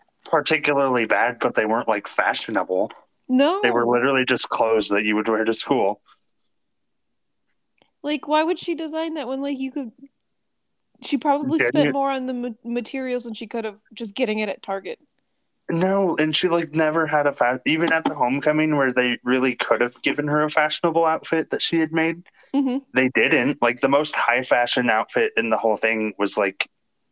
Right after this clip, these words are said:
Speaker 1: her pantsuit that she wore to homecoming.
Speaker 2: Yeah,
Speaker 1: And
Speaker 2: and it
Speaker 1: that's
Speaker 2: was
Speaker 1: partly just 'cause
Speaker 2: ugly.
Speaker 1: she's tall and thin, and you can make anything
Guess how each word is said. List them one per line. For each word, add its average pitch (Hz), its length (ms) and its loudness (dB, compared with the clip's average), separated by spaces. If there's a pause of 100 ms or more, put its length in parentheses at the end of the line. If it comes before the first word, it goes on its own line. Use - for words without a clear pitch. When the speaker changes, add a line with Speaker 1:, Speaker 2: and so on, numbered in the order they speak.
(140)
Speaker 1:
her - 220 -2
pantsuit 117 640 -2
that 95 140 -8
she 127 200 0
wore 101 200 0
to 147 120 0
homecoming. 131 540 -4 (680)
Speaker 2:
Yeah, 233 440 0
Speaker 1:
And - 100 0
Speaker 2:
and - 20 0
it 120 100 2
Speaker 1:
that's 123 140 0
Speaker 2:
was 240 60 -2
Speaker 1:
partly 131 280 2
just 123 220 0
'cause 110 80 4
Speaker 2:
ugly. 123 140 2
Speaker 1:
she's 113 260 0
tall 120 260 2
and 104 220 0
thin, 101 300 2
and 101 140 0
you 107 280 0 (100)
can 123 200 -2
make 110 200 0
anything 107 480 -2